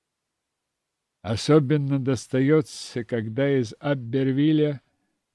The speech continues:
приезжает лейтенант де Бамон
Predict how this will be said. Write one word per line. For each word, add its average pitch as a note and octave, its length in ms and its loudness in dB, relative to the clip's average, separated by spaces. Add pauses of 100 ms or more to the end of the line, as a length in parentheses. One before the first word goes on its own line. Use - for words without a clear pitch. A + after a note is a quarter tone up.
приезжает A#2+ 720 0
лейтенант B2+ 840 -2
де B2+ 120 0
Бамон B2+ 760 -2